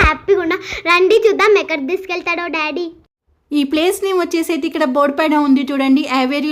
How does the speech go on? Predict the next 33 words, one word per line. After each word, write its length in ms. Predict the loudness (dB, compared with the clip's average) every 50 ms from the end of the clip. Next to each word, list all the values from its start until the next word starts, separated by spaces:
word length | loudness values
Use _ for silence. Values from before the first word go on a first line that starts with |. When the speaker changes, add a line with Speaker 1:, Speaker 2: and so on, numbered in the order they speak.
| -2
Speaker 2:
లాంజ్ 220 | 0 0 2 0 0 0
ఏదో 100 | -2 0 0 2
ఉంది. 160 | 2 2 0 -2 -6 -10 -20 -18 -10 -4 -2
అయితే 200 | -2 0 0 -2 -2 -2
ఈ 20 | -2 0
ప్లేస్ 260 | 0 0 0 0 0 0 -2
అయితే 140 | -2 -2 0 0
మేము 140 | 2 2 4 4
ఉండే 140 | 4 4 2 0
ప్లేస్ 220 | -2 -2 -2 -2 0 0
నుంచి 180 | 2 2 2 2 0 -2
just 200 | -2 -4 -2 -4 -6 -4
త్రీ 120 | -2 -2 -2 -2 0
కిలోమీటర్సేనండి. 840 | 0 0 2 2 0 0 -2 -2 -2 -2 0 0 2 2 2 0 -2 -2 -2
చాలా 200 | -2 0 0 0 0
అంటే 120 | -2 -4 -4 -2 -2
చాలా 220 | 0 0 0 -2 -2 -2
దగ్గరలో 360 | -4 -2 -4 -4 -2 0 0 0
ఉన్న 120 | 0 -2 -2 -2
ప్లేస్ 220 | 0 0 -2 0 -2 -4
ఇది. 140 | -2 0 -2 -2 -4 -6 -20 -16 -6 0 4 6
అందుకే 300 | 6 6 4 4 2 2 2
అసలు 260 | 2 0 0 2 2
అంటే 160 | 2 2 2 2 2
నాకు 180 | 2 0 0 0 0
జర్నీ 240 | 2 4 4 2 2 2
పడదు 320 | 0 0 0 0 -2 -2 -2 0
కదా, 160 | 0 2 2 2 4
అందుకేనేమో 580 | 2 2 2 0 0 2 4 4 6 6 6 8 6
మా 60 | 6 4 2
ఆయన 180 | 2 2 2 2 2
ఇక్కడైతే 360 | 0 0 0 0 -2 -2 -4 -2 -2
తీసుకొచ్చారు. 580 | -2 -2 -2 -4 -4 -2 -2 -2 -2 -2 -2